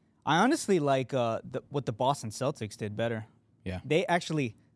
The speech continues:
Speaker 1: got Jrue Holiday, right? So they have Holiday, Brown, Tatum. Now they got
Speaker 2: Porzingis.
Speaker 1: Horford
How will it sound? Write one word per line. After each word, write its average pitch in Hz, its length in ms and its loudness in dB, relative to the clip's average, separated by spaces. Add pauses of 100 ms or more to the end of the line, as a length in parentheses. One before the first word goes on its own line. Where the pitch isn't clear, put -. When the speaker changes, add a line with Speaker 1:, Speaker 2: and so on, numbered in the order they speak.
(200)
Speaker 1:
got 156 300 4
Jrue 123 180 -2
Holiday, 107 440 -2
right? 120 280 0
So - 80 -6
they 120 120 0
have 131 180 0
Holiday, 123 680 0 (160)
Brown, 127 540 -2 (600)
Tatum. 143 640 0 (360)
Now 147 160 2
they 165 60 2
got 139 220 2
Speaker 2:
Porzingis. - 80 -12
Speaker 1:
Horford 170 400 2